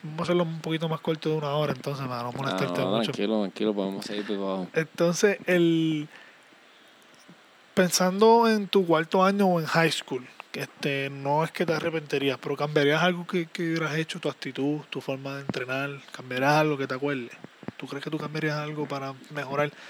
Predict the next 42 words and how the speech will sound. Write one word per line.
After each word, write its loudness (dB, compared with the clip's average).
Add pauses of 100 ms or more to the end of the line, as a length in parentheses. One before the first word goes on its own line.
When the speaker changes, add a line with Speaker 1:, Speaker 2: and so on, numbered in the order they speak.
Speaker 2:
Sí, -2 (220)
más 2
Speaker 1:
Ya 6
sé 8
que 8
tu 6
Speaker 2:
disciplina. 8
Speaker 1:
año, 4
tu 4
año 2
también 2
hubieron, 2 (160)
hubo, 2
hubieron, -2 (380)
hubieron, -10
hubo 8
un -2
par, 4 (240)
par 0
de 0
infield -4
que -8
eran -4 (100)
buenos -4
también, -14
que -8
la -6
Speaker 2:
No, -6
Speaker 1:
competencia -2
Speaker 2:
en -4
mi -4
Speaker 1:
era -4
Speaker 2:
año 2
filmó 0
bastante -2
gente, -6 (300)
filmó -8
bastante -10
gente. -14 (560)
En -8
mi -4
año 0